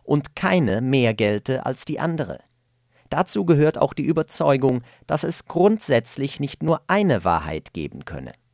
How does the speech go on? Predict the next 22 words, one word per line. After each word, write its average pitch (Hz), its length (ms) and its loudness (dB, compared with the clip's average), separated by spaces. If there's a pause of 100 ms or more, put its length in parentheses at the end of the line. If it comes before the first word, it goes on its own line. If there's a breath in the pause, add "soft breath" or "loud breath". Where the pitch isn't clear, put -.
(760)
Die 80 180 -8
Erklärung 117 480 0
Dominus 127 420 0
Jesus 170 340 0
dagegen 143 380 -2
stellte 120 380 -2
klar, 139 400 2 (320 soft breath)
es - 260 -2
gibt - 320 -4
eine 139 420 0
göttliche 139 560 0
Wahrheit, 120 560 0 (260)
und - 300 -8
die 180 180 0
wurde 160 220 2
der 117 160 0
ganzen 151 400 -2
Menschheit 120 680 -2
in 147 140 0
Jesus 135 560 -4
Christus - 580 -4
offenbart. 143 640 -6